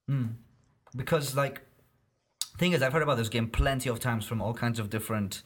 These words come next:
uh, YouTubers or, you know, like,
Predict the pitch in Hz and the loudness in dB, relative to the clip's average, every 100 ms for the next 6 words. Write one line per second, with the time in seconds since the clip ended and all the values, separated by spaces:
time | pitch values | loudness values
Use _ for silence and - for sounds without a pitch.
0 | - - - _ _ _ - 98 98 92 | -20 -20 -20 _ _ _ -6 -2 -2 -2
1 | 82 - - 101 117 120 120 107 104 98 | -4 -8 -8 -2 -2 0 0 0 0 -2
2 | 95 95 90 85 80 | -2 -2 -2 -4 -8